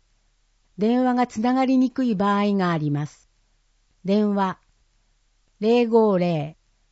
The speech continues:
三六零五の八六五二。平日午前九時から午後五時。かけ間違いにご注意ください。一、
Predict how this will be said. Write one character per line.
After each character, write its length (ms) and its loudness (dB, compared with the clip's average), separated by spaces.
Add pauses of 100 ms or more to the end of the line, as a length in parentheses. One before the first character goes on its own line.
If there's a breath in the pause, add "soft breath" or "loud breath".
三 360 0
六 260 0
零 280 0
五 260 0
の 260 -4 (320)
八 380 -6
六 260 0
五 260 0
二。 380 -2 (760)
平 180 -2
日 560 -4 (260)
午 180 -2
前 300 0
九 180 -6
時 160 -6
か 160 -6
ら 240 -8 (560)
午 140 0
後 340 -2
五 160 -2
時。 240 -8 (720)
か 140 -8
け 140 -2
間 120 0
違 380 -2
い 20 0
に 360 -4
ご 160 0
注 280 -2
意 140 -2
く 100 -8
だ 140 -4
さ 220 -6
い。 160 -8 (1700)
一、 400 -12